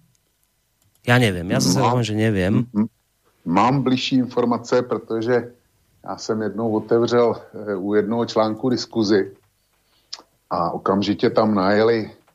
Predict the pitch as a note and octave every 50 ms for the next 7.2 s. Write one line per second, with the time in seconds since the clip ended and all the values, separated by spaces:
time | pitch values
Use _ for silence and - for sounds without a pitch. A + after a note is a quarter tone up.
0 | _ - - - _ _ _ _ G#2 F#2+ F#2+ F#2+ F2+ F2 F#2 E2 F2 F#2+ G2 G#2+
1 | A2+ G#2+ - - - A2 G2+ F2 F2+ F2 E2+ E2+ F2 F2 F2 - - _ _ _
2 | _ _ _ - - _ _ _ _ _ _ _ _ _ _ _ _ _ - -
3 | - D2 D#2 D2+ - - - F#2 F#2+ - - G#2+ G2 G2 G2+ A2 G2+ F#2 - -
4 | - - - - _ _ - F2 - - - A2 G#2+ G#2 F2+ - - - _ -
5 | G2 F#2+ F#2 F#2 E2 D#2 - - F#2+ D#2+ F2 F#2+ F#2+ F#2+ F#2 - - G2 - G2
6 | F2 F#2 F#2 F#2+ F#2+ G#2 F#2 F#2+ F#2+ - - F2+ F#2 F2+ - - - G2 G#2 G#2
7 | G2 F#2 - -